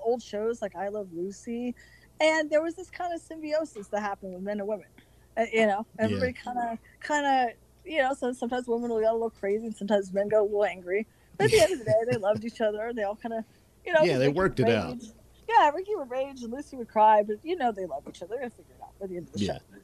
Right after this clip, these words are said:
Speaker 1: And that was, and that's, I think, that kind of trust, that mutual trust in each other, is, I think there's,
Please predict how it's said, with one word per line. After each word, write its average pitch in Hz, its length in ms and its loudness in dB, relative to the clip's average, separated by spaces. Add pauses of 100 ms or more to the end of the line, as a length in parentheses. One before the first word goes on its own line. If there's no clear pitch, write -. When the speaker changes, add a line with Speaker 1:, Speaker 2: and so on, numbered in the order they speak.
(160)
Speaker 1:
And 269 100 6
that 285 120 12
was, 277 220 4
and 262 120 -2
that's, 277 240 0
I 277 100 -8
think, 269 200 -16 (240)
that 262 200 0 (120)
kind 269 140 -12
of 220 180 -12 (360)
trust, 202 360 -10
that 185 140 -20
mutual 220 340 -12
trust - 380 -8
in 196 120 -16
each 170 140 -16
other, 208 240 -6
is, - 160 -12
I - 40 -18
think 240 140 -10
there's, 262 200 -10